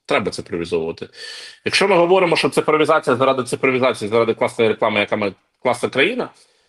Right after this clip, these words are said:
е, якщо ми говоримо про паперову, от так зараз виключно так сухо,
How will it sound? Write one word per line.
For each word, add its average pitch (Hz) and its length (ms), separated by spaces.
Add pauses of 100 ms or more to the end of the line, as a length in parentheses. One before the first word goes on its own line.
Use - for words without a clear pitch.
(240)
е, 107 380 (520)
якщо - 420
ми 160 100
говоримо 143 380
про 127 220
паперову, 123 920
от 117 140
так 104 200 (240)
зараз 117 460 (100)
виключно - 360
так 117 120 (460)
сухо, - 520